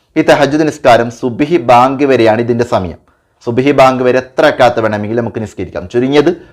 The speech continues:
ഒരു രണ്ട് റക്അത്തെങ്കിലും പതിവാക്കുന്ന ശീലം നമ്മൾ ഉണ്ടാക്കുക. സുബ്ഹി ബാങ്കിന് മുമ്പായിട്ട് നമ്മൾ നിസ്കരിക്കണം എന്നുള്ളതാണ് നമ്മൾ മനസ്സിലാക്കേണ്ടത്. ഏതായാലും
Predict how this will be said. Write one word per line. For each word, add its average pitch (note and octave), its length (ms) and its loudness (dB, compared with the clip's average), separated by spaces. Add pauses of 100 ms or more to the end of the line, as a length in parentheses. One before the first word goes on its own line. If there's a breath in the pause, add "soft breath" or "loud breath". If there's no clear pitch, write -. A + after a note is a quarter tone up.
(100)
ഒരു C#3 140 2
രണ്ട് C#3+ 260 2
റക്അത്തെങ്കിലും B2 640 0
പതിവാക്കുന്ന A#2+ 580 0 (100)
ശീലം A#2 260 -4 (120)
നമ്മൾ G#2+ 240 -4
ഉണ്ടാക്കുക. F#2+ 340 -2 (520 soft breath)
സുബ്ഹി C#3+ 360 0 (200)
ബാങ്കിന് C3 460 2
മുമ്പായിട്ട് G#2 400 0
നമ്മൾ A2+ 200 -6
നിസ്കരിക്കണം G#2 600 -8
എന്നുള്ളതാണ് F#2+ 540 -2
നമ്മൾ G#2+ 240 -4
മനസ്സിലാക്കേണ്ടത്. F#2+ 680 -4 (400 soft breath)
ഏതായാലും G#2 420 2